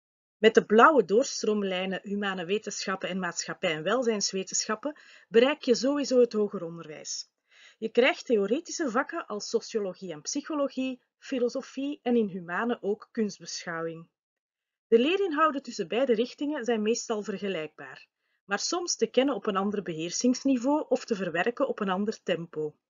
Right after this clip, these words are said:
Met andere woorden, humane wetenschappen kent minder tussenstops dan maatschappij- en welzijnswetenschappen. Humane wetenschappen leidt daarom bij uitstek naar een academische bachelor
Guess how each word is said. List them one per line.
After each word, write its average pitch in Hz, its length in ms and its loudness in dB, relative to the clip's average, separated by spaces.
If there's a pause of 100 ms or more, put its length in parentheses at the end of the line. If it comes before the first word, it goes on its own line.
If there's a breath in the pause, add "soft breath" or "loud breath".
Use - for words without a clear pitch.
(240)
Met 226 180 4
andere 175 300 0
woorden, 269 460 2 (320 soft breath)
humane 190 360 0
wetenschappen 302 760 0
kent 175 220 -4
minder 294 340 0
tussenstops - 680 0 (180 soft breath)
dan 170 140 -8
maatschappij- 170 720 -2
en 247 200 2
welzijnswetenschappen. 165 1200 -4 (1700 soft breath)
Humane 233 380 8
wetenschappen 349 720 0
leidt 233 260 4
daarom 302 280 4
bij 233 140 2
uitstek 269 480 0
naar 247 140 0
een 220 120 -2
academische 226 720 -4
bachelor 359 520 -6